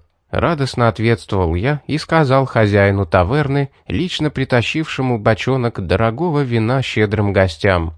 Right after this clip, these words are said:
"Так, ещё отправь кого-нибудь за зельем, что хмель прогоняет.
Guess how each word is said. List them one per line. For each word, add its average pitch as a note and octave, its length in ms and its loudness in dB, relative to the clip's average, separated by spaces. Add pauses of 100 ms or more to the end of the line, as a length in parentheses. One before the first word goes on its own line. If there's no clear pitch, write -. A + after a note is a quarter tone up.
(460)
"Так, F#2 500 0
ещё F#2 440 -4
отправь F3+ 360 -2
кого-нибудь C#3+ 640 0
за B2+ 160 2
зельем, C3 480 0
что - 240 -2
хмель G3+ 300 0
прогоняет. F#2+ 760 2